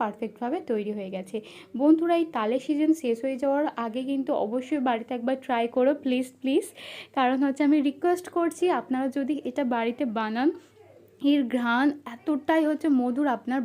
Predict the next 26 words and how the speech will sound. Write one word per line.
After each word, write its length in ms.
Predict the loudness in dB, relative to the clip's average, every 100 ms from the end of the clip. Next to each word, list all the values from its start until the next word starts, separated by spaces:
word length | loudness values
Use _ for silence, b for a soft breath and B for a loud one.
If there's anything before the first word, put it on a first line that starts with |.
| -4
বাড়ি 200 | -4 -4 -2
কিন্তু 200 | -2 0 0
মকমক 400 | 0 -4 -2 -2 0
করে 160 | 0 2 0
দেবে 160 | 0 -4 B B -4
আর 80 | -4 -4
আপনাকে 300 | -4 -6 -2 -2
কিন্তু 140 | 0 0
একদম 160 | -2 -4 -6
উতলা 280 | 0 0 2 0
বানিয়ে 280 | -2 -2 -2
দেবে 160 | 0 0 -2 -4
এটা 120 | -4 -4
একবার 200 | -4 -8 -8
টেস্ট 240 | -10 -10 -6
করার 220 | -4 -4 -6
জন্য। 220 | -8 -6 -10 B B _
আর 80 | -8 -4
এটা 160 | -4 -4 -4
যদি 140 | -2 -2
আপনি 140 | 0 -2 0
টেস্ট 240 | -4 -4 -2
করে 140 | -2 0
ফেলেন 220 | -2 -4 -6 -8
আর 80 | -4
কিন্তু 200 | -2 -2